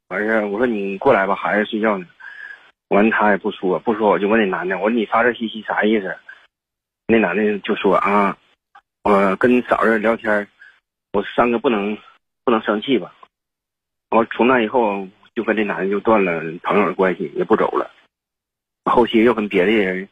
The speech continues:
别的同，老大，俺家老大同学的家长又聊天，聊得比这次又严重，因为他都是所有家里都不顾了。俺家老二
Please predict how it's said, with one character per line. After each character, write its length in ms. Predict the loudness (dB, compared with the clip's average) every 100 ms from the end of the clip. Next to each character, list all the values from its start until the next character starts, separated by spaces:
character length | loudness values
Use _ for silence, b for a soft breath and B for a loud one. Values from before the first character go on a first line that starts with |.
| _
别 160 | 2 4
的 80 | 2
同， 260 | 0 -4 -4 _ _ _ _ _ _ _ _ -8 -6 0
老 140 | 2
大， 320 | 4 2 0 -4 -10
俺 180 | -8 -4
家 220 | -2 -2
老 120 | 0 0
大 300 | 0 0 -2
同 260 | -6 -8
学 140 | -6 -4
的 60 |
家 180 | -2 0
长 100 | -2 -6 -16 _ -6
又 160 | -2
聊 200 | -2 -2
天， 300 | -4 -8 -10 -14 B _ _
聊 160 | 2 4
得 180 | 4
比 160 | 0 -4
这 160 | -4 -2
次 80 |
又 140 | 0 0
严 200 | 0 0
重， 160 | -4 -4 B B B -2
因 140 | 2
为 120 | 4 2
他 360 | 0 0 -2
都 120 | -4
是 320 | -2 -2 -2 -6 _ _
所 200 | 2 4
有 120 | 4
家 220 | 2 0
里 140 | 0 -4
都 100 | -12
不 160 | -12
顾 220 | -8 -4 -4
了。 120 | -4 _ B B B B B _ _
俺 100 | 2
家 60 | 4
老 160 | 4
二 280 | 2 0 -2